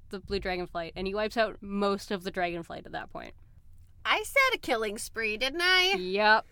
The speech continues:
Speaker 1: Oh, yeah. And, yeah, this is super, super dickish. <laughs> Um, it, it injured him physically as well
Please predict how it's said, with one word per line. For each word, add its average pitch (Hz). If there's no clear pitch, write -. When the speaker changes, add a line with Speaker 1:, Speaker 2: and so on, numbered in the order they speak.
Speaker 1:
Oh, 208
yeah. 170
And, 190
yeah, 190
this 233
is 196
super, -
super -
dickish. 180
<laughs> -
Um, 196
it, 233
it 226
injured 294
him 320
physically 220
as 220
well 185